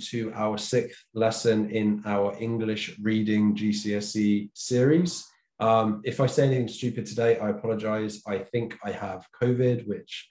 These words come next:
kinda sucks. Um, but I, you know, I wanted to still put out this lesson because whether I'm ill or not, your exams are still coming up, right? So, um, apologies if I'm a bit dopey today. Maybe you think I'm dopey every day, I don't know. But, um,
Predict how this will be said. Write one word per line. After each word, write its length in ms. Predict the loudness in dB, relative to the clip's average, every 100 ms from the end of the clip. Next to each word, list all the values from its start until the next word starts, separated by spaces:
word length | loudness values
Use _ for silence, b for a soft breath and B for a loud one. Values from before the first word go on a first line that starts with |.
| -4
kinda 180 | -4
sucks. 600 | -4 0 0 0 -4 -10 B B B _ 0
Um, 420 | 2 4 2 2
but 120 | 0
I, 340 | 2 2 0 -6 _ _ _ _ _
you 100 | -2
know, 240 | 0 0 0
I 20 |
wanted 260 | 0 2 0
to 60 |
still 360 | -4 0 0 0
put 240 | -6 -2
out 160 | 0 0
this 180 | -2 0
lesson 480 | 0 2 0 2 0
because 560 | 0 0 0 -2 -8 b b b _ 2
whether 220 | 4 6
I'm 140 | 4
ill 140 | 4 4
or 80 |
not, 320 | 4 2 2 0
your 100 | -2
exams 400 | -2 -4 -4 -4
are 100 | -4
still 200 | -4 -2
coming 260 | -2 2
up, 240 | 2 0 -2
right? 260 | -2 -2
So, 400 | -4 0 2 0 -2
um, 400 | -2 -2 -2 -8
apologies 500 | -4 0 0 0 -2
if 140 | -2 -2
I'm 100 | -2
a 60 |
bit 180 | -2 -2
dopey 320 | -4 -4 -6
today. 460 | -8 -4 -2 -2 -6 b b _ _ 2
Maybe 240 | 4 6
you 80 | 4
think 240 | 4 0
I'm 120 | 0 2
dopey 300 | 0 2 2
every 220 | 2 0
day, 160 | 0
I 100 | 0
don't 140 | -2 -2
know. 180 | -2 -2
But, 240 | -4 -2
um, 360 | 0 0 0